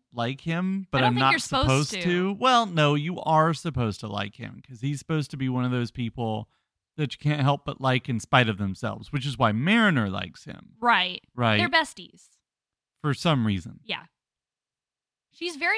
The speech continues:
Speaker 2: invested in his welfare in episode five
Speaker 1: I
Speaker 2: when he thinks
Speaker 1: know.
Speaker 2: when she thinks that he's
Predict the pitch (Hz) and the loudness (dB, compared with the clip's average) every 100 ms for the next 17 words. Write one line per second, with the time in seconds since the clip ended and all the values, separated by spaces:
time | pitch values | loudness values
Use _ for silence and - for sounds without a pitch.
0 | 440 302 302 - 262 254 262 180 185 220 | -2 2 0 0 -6 -4 -4 -4 -4 -2
1 | - 185 151 143 175 170 185 190 156 - | -4 -6 -6 -6 -6 -8 -8 -8 -8 -2
2 | 143 123 117 110 95 90 98 123 104 92 | 2 4 4 4 4 4 4 2 2 -2
3 | 92 233 247 - - - 269 262 - 240 | -8 -6 -4 0 -2 -2 -4 -4 -8 -4
4 | 220 220 - 226 220 214 - | -2 -2 -8 -8 -8 -10 -16